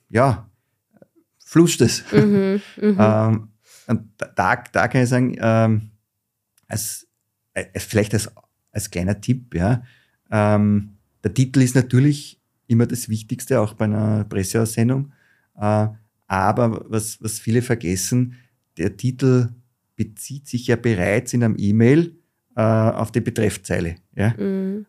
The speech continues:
Speaker 1: Und da kann ich dann in der, in der Aussendung noch den allerbesten Titel der Welt haben. Wenn die Betreffzeile nicht so interessant ist, dass, dass das überhaupt angeklickt wird.
Speaker 2: Mhm.
Speaker 1: Das, man muss sich ja vorstellen, wie viele hunderte Mails, äh, ein Journalist am Tag bekommt.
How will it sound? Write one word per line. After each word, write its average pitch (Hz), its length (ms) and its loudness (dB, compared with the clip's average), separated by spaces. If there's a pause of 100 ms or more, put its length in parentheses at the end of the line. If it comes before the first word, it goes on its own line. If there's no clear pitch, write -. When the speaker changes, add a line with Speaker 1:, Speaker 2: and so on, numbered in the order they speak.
Speaker 1:
Und 107 500 0
da 113 40 -2
kann 117 200 0
ich 120 80 0
dann 123 340 -2
in 151 220 4
der, 143 440 4
in 143 180 0
der 139 240 4
Aussendung 131 540 2
noch 127 140 0
den 123 280 -6
allerbesten 120 720 -2
Titel 123 280 -4
der 117 160 0
Welt 123 220 2
haben. 117 440 0
Wenn 107 220 -2
die 107 80 -4
Betreffzeile 135 1040 2 (480)
nicht 139 460 0
so 131 140 2
interessant 113 600 0
ist, 107 220 -6
dass, - 260 -16 (320)
dass 107 260 -4
das 110 180 -6
überhaupt 110 320 0
angeklickt 127 560 0
wird. 113 200 2
Speaker 2:
Mhm. 214 140 6
Speaker 1:
Das, 92 120 -2
man 110 220 4
muss 143 120 4
sich 156 80 6
ja 139 80 6
vorstellen, 123 520 0 (240)
wie 123 100 -4
viele 120 180 4
hunderte 147 400 4
Mails, 120 360 2
äh, 123 180 -2 (360)
ein 117 100 -10
Journalist 117 520 0
am 117 120 -2
Tag 90 240 -4
bekommt. 90 520 -4